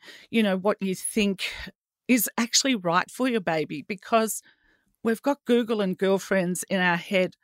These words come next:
Like, it's just, that's where we go to, rather than going to our village and asking for help.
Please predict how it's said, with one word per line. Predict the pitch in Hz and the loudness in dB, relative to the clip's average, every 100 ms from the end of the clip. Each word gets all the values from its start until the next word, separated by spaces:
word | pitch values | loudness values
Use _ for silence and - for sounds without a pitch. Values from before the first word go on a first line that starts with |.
| _ | _
Like, | 170 196 _ | -4 -4 _
it's | 220 208 | 0 2
just, | - 220 - | 2 2 4
that's | 214 - - | 0 -2 0
where | 208 190 | 2 4
we | 185 | 0
go | 160 170 170 | -2 -2 -2
to, | - 165 180 | -2 -4 -2
rather | 202 208 220 190 - | 2 2 0 -4 0
than | 180 175 175 - - - - | 0 0 -4 -10 -20 -12 0
going | 214 262 294 | 2 4 2
to | - 208 | 0 2
our | 180 147 | 2 2
village | 156 147 147 147 - - - - - | 0 -2 -2 -2 -4 -6 -20 -8 0
and | 185 190 | 0 2
asking | - 285 - - 175 165 | 2 2 0 -6 -6 -4
for | - 175 | -2 -2
help. | 190 175 - | 0 -2 -4